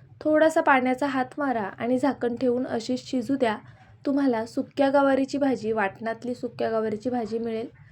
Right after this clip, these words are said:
ही भाजीसुद्धा भाकरीसोबत खायला खूप जास्त छान लागते, पण आज मी तुम्हाला पातळ भाजी दाखवतेय,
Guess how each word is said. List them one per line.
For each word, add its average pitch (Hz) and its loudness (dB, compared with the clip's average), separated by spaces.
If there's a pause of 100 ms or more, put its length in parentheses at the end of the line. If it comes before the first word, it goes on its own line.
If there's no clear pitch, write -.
(540)
ही 330 8
भाजीसुद्धा 302 4
भाकरीसोबत 247 0
खायला 233 -2 (140)
खूप 294 -2
जास्त 240 -2 (140)
छान 220 -4
लागते, 208 -6 (800)
पण 294 8
आज 269 6
मी 285 0
तुम्हाला 269 0 (160)
पातळ 269 2
भाजी 269 2
दाखवतेय, 226 -2